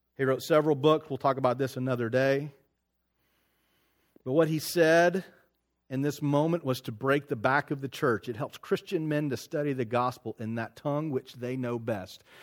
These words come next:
Because once people began to get God's word in their hand and they could read it for themselves, there was no need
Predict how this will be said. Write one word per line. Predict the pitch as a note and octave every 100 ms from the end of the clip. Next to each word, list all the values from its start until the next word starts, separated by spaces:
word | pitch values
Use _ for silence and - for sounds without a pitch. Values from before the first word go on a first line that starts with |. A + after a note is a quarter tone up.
| - _
Because | D3 D#3+ C#3
once | C#3+ E3+ F#3+ - - - -
people | E3+ - D3
began | C3+ C3+ D3 C3+
to |
get | A2+ D3 C#3
God's | B2+ B2 A#2
word | C3 C3+ C3
in | B2
their | A#2 A2
hand | A#2+ B2 A#2+
and | A2+
they |
could | G#2+ G#2+
read | A2+ A#2
it | A2+
for | A#2+
themselves, | A2 G#2+ - A#2 A2
there | C#3 D#3
was | C#3+
no | F3 F#3
need | F#3 A3 D4+ D#4 C3+ F#2 F2